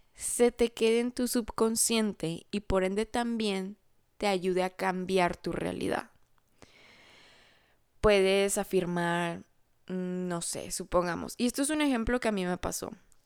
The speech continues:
Cuando yo estaba en mi época que tenía muy baja autoestima, por el choque que ya les había mencionado que,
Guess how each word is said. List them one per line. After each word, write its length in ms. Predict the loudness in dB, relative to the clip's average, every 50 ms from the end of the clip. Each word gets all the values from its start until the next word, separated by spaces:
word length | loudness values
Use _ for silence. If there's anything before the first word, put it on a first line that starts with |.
| _ _
Cuando 280 | -4 -2 -2 0 0 0
yo 160 | 0 0 -2
estaba 320 | -2 -2 0 0 2 2 2
en 140 | 2 0
mi 120 | 0 0 0
época 460 | -2 -2 -6 -10 -4 -2 0 0 0
que 140 | -2 -4 -6
tenía 440 | -4 -4 -4 -2 -2 0 0 0 0
muy 260 | 0 0 0 0 2
baja 240 | 0 0 0 0 -2
autoestima, 840 | -2 -2 -6 -10 -10 -8 -6 -6 -6 -4 -2 -2 -2 -2 -4 -6 _ _ _ _ _ _ _ -20 -20 _ _ _ _ _ _ _
por 180 | 4 4 6 6
el 120 | 4 2
choque 340 | 0 -2 -2 -2 -2 -4 -4
que 180 | -2 -2 0
ya 120 | 2 2 2
les 180 | 0 0 -2
había 180 | 0 0 0 0
mencionado 720 | 0 -2 -2 -2 -2 -2 -2 0 0 0 0 0 -2 -2
que, 300 | -2 -2 -2 -2 -4 -6